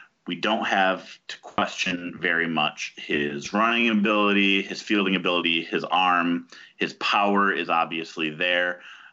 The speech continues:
and the hit tool will be a little bit more of a development,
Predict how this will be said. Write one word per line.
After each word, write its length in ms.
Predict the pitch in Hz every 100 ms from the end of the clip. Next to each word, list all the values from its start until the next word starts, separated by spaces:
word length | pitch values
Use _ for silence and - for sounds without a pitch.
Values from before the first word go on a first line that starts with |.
| -
and 380 | 80 80 82 80
the 80 | -
hit 300 | - 101 101
tool 480 | - 98 92 87 80
will 180 | 82 78
be 720 | 78 - 87 82 82 82 80
a 80 | 82
little 280 | 82 87 87
bit 160 | 85 78
more 460 | 90 87 87 85
of 200 | - 80
a 100 | 78
development, 920 | 78 80 80 80 78 80 73 71 -